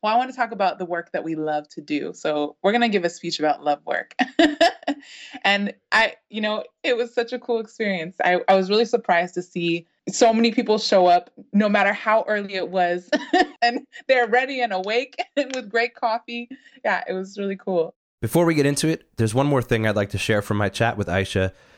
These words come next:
Speaker 2: that just happened to come up casually in conversation, and I felt it was too poignant to edit out. So I'll just use it here as a lead-in to her lecture.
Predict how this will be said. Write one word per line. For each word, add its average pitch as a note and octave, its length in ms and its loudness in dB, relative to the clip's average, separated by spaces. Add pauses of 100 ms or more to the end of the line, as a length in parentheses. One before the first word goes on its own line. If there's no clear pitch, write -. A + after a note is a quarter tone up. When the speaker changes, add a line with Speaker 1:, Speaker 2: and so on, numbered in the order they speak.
(220)
Speaker 2:
that G2+ 160 -2
just C#3+ 200 0
happened D3+ 300 0
to A#2 40 0
come A2+ 180 0
up - 120 -4
casually A2+ 520 0
in B2+ 160 -6
conversation, C#3 760 -2 (420)
and G#2+ 180 2
I G#2 60 2
felt C3 260 -2
it C3 40 2
was A2 140 -2
too D3 200 -2
poignant A2+ 480 -2
to F#2 140 -2
edit F#2+ 220 0
out. F2+ 260 -2 (440)
So F#2+ 340 2
I'll G2+ 180 2
just G#2 180 -4
use G#2+ 160 2
it F#2+ 100 -4
here G2+ 340 0
as F2 120 -4
a F#2 60 -2
lead-in F#2+ 360 0
to F2 100 -4
her F2+ 160 -2
lecture. E2+ 380 -8